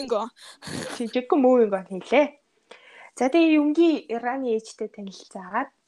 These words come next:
Speaker 2: манай Юнгийн ахтайгаа учраа олж ахынхаа гэрэлтийг дэмжиж. Би бол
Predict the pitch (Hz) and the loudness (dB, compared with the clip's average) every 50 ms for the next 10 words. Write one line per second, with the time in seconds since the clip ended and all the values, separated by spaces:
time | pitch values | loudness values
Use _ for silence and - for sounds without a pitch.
0 | _ - 226 233 233 254 262 254 233 226 233 233 277 262 240 208 - - - - | _ -10 -8 -6 -4 -2 0 0 0 0 -2 0 0 0 -2 -2 -6 -8 -4 -4
1 | 240 226 226 220 - - - 226 208 202 - - - - - - 247 247 - 220 | -4 -2 -4 -8 -10 -8 -8 -6 -6 -6 -10 -14 -16 -14 -12 -12 -12 -8 -8 -6
2 | 214 202 220 202 - - - - 240 233 - - 185 190 - 190 190 _ 269 277 | -6 -6 -6 -8 -10 -10 -10 -8 -10 -8 -8 -12 -14 -12 -14 -14 -10 _ -2 -2
3 | 262 254 | -2 -2